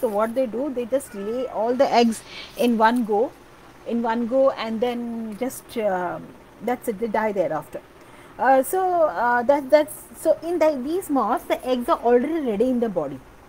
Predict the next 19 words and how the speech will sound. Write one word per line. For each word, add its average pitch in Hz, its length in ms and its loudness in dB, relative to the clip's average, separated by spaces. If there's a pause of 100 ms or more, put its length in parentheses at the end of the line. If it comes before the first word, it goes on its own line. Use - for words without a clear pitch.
(480)
It's 226 160 -2
just 320 340 -4 (160)
when 254 200 -4
they 262 240 4
get 254 260 -2
mated, 240 480 -4 (360)
uh, 220 400 2
so 226 540 -2 (180)
the 240 160 -2
eggs 214 200 -6
get - 160 -4
fertilized 226 500 -8
and 226 160 -8
the - 100 -10
eggs 202 220 -8
are 254 120 0
ready 196 240 -6
to, 403 200 -10 (480)
like, 208 160 -10